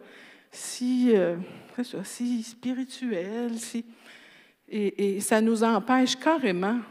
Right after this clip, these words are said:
de recevoir l'amour, euh, l'amour de Dieu. Quand j'écrivais ça,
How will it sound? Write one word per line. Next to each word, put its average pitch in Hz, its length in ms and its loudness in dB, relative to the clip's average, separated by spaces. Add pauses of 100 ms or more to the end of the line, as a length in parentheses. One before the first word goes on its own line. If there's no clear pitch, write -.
(160)
de 185 120 -8
recevoir 214 1040 -4 (720)
l'amour, 214 640 2
euh, 175 180 -4 (140)
l'amour 208 320 0
de 190 160 0
Dieu. 190 320 -2 (1700)
Quand 247 140 6
j'écrivais 240 480 2
ça, 262 320 0